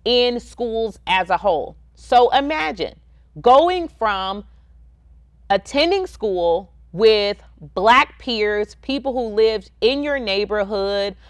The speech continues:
um, or not too far from your neighborhood, people who looked like you, people who ate like you, people who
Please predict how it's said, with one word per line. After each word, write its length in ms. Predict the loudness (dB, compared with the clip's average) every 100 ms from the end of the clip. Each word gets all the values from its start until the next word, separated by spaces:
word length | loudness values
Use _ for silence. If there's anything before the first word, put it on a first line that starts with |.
| -12 -4
um, 220 | -2 0
or 100 | -2
not 240 | -2 -4
too 180 | -4 -6
far 340 | 0 2 2 0
from 220 | -2 -2
your 140 | -6
neighborhood, 720 | -4 -2 -4 -4 -2 -2 -4 -6
people 380 | -6 -2 -2 -2
who 360 | -2 -4 -6 -10 -10
looked 420 | -2 0 0 -2
like 280 | 0 0 -2
you, 240 | -10 -10 -12 _ -8
people 420 | -6 0 2 2
who 280 | -4 -8 -12 -20 _ 0
ate 200 | 0 0
like 300 | -2 -2 -4
you, 240 | -6 -6 -8 _
people 420 | -8 -4 2 2 2
who 380 | -2 -4 -8